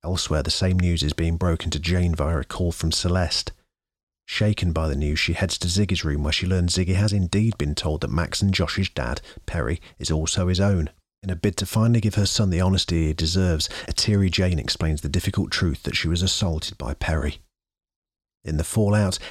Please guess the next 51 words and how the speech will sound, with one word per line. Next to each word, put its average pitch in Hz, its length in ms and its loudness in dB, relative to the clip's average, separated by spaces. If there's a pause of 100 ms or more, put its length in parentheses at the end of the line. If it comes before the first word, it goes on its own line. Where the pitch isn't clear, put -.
(160)
Ed 113 140 -6
and 120 160 4
Madeline 82 320 2
are 85 140 2
arguing. 85 480 0 (320)
Ed's 104 180 -4
disappointed - 560 -4
that - 120 -4
his 85 140 0
wife 95 240 2
kept - 200 -6
the - 60 -2 (100)
whole 110 180 0
situation, 98 720 0
including 90 540 0
Perry's 87 420 0
darkest 98 480 0
secret, - 440 -4
quiet 92 440 0
from 73 220 -2
him. 196 1200 -10
Back - 140 -10
with 82 120 -4
Celeste, 110 480 2 (240)
Mary 123 300 4
Louise 117 380 4
is 101 80 -2
being 95 240 0
told 104 220 0
the 101 60 -2
truth 127 300 0
about 90 240 2
her 90 80 2
son 107 300 2
but 82 100 0
is 87 100 2
struggling 90 440 -2
to 98 120 -2
accept - 480 -2
it, 78 140 -4 (200)
instead 107 460 0
finding 98 400 2
various 107 400 2
excuses - 600 0
to - 80 -4
keep - 220 -4
Perry 98 320 2
as 82 80 -2
her 92 120 0
golden 95 460 0
child. 62 480 -4